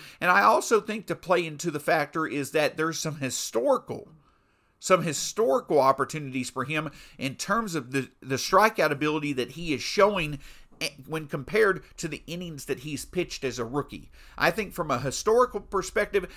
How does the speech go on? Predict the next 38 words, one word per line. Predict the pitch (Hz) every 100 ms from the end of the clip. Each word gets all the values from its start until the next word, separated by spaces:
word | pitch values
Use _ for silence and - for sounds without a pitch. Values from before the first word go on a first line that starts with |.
| -
as | - 131
well | 131 202 208
as | 170
being, | 139 180 175 170 165 -
you | -
know, | 156 135 - - - - -
elite | - 196 190 262 226 - - - -
compared | 185 147 196 185
to | - 160
his | 151 135
peers, | - 196 180 151 156
whereas | 160 151 143
Michael | 160 247 220
Harris | 196 208 175
has | 160
been | 165 147
very | 151 151
good, | 135 226 190 - - -
Spencer | - 208 240 170
Strider | - 196 196 175
has | 165
legitimately | 143 139 180 - 117
been | 143 180 170
one | 160
of |
the | 135
best | 143 160
starters | - 175 175 151 131 - - - -
in | 185 196
the | 170
National | 160 160 - 143
League. | 165
At | 147
the | 120
very | 139 131
least, | 165 202
you | -
could | 127